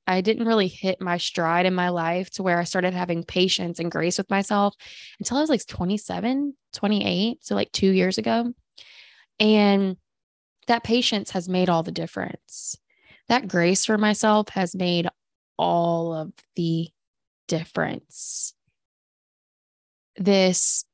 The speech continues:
acknowledging where I can take responsibility and also acknowledging where things are outside of my control has made all the difference. Acknowledging when I've had the best of intentions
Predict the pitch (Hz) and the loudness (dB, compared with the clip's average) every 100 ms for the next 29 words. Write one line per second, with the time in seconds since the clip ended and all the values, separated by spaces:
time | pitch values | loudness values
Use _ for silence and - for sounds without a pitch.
0 | - 190 185 180 180 190 196 190 208 202 | -2 0 4 4 6 6 4 2 0 0
1 | 202 196 - 180 175 180 190 180 180 180 | -2 -4 0 2 2 0 -6 -6 -6 -6
2 | 175 180 175 - 170 175 185 185 180 185 | -4 -2 -2 -2 0 2 4 4 2 0
3 | - 170 175 - 202 190 185 170 170 180 | -4 -4 -4 0 2 2 0 -4 -2 -4
4 | 175 196 190 180 175 165 - 175 175 170 | -2 0 0 0 -4 -6 -6 -2 -2 -2
5 | - 170 170 - 180 180 180 180 196 175 | -4 -4 -4 0 0 0 -2 -6 -4 -4
6 | 175 180 - 175 170 180 - - - - | -2 -4 -2 -2 0 0 -4 -12 -20 -10
7 | - 180 - 180 180 175 - 170 170 175 | -2 -2 0 2 4 2 0 2 2 2
8 | 170 165 _ - 175 170 82 - - - | 0 -2 _ -4 -2 -2 -6 -6 -10 -8
9 | - 185 185 175 190 190 202 190 190 185 | -2 2 4 4 4 2 0 0 0 -2
10 | 175 170 - 180 175 175 175 170 - 175 | 0 -2 -4 -4 -2 -2 -4 -4 -4 -2
11 | 180 175 170 170 - 185 190 185 | -2 0 -2 0 0 0 0 -2